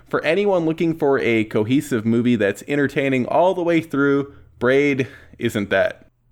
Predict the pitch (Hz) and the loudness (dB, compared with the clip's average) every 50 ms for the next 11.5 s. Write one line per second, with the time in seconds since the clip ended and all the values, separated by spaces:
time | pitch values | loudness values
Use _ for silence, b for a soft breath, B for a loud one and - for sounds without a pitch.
0 | _ _ _ _ _ _ _ _ _ _ _ _ _ _ _ _ _ _ - 147 | _ _ _ _ _ _ _ _ _ _ _ _ _ _ _ _ _ _ -6 0
1 | 170 202 220 220 208 190 - - 151 139 120 107 104 95 - 123 139 165 175 131 | 0 2 2 2 -2 -2 -2 0 0 2 2 2 0 0 0 2 2 2 0 -2
2 | 107 - 113 110 107 104 101 98 92 - - - 120 104 117 123 123 117 123 113 | -2 0 0 0 0 -2 -4 -6 -8 -8 -4 -4 -2 0 2 0 0 0 -2 -4
3 | 113 117 120 127 123 117 107 - - 131 139 160 175 170 147 110 113 113 123 - | -2 0 0 0 0 -2 -6 -4 -2 0 0 0 0 0 0 2 0 0 0 0
4 | 123 104 - 104 107 110 107 107 123 131 143 151 147 160 160 160 156 B B B | -4 -2 0 0 0 0 0 0 0 2 2 2 2 0 0 -2 -4 B B B
5 | B B 113 120 123 123 117 110 117 117 110 - - - 90 90 92 - B B | B B 0 2 2 2 4 4 2 2 0 -2 -10 -12 -10 -10 -10 -12 B B
6 | B B B B B B - 135 135 135 135 - 185 190 185 - 208 202 202 151 | B B B B B B 0 0 0 0 0 0 0 0 2 2 2 2 2 2
7 | 127 123 120 117 117 104 90 117 110 110 110 117 127 131 127 120 110 - 104 107 | 2 0 2 2 0 -2 -2 -2 0 0 2 2 2 2 2 0 -2 0 0 -2
8 | 104 104 - - 151 151 156 156 147 139 - - 151 156 151 147 120 110 - - | -2 -2 -2 -2 0 2 2 2 0 -2 -4 -2 0 0 0 0 0 -2 -2 -2
9 | 151 160 170 170 156 - - 131 135 139 131 117 110 104 - - - 185 196 196 | 0 0 0 0 -2 -2 -2 0 0 0 0 0 -2 -4 -6 -6 -2 0 0 0
10 | - - - 151 160 160 - 151 156 156 170 147 151 170 185 180 139 131 123 120 | 0 -2 -2 -2 -2 0 -2 -4 -2 -2 -2 -2 0 2 2 2 2 2 0 0
11 | 110 101 - 123 110 104 101 - - - | 0 -2 0 0 0 2 0 -2 -4 -8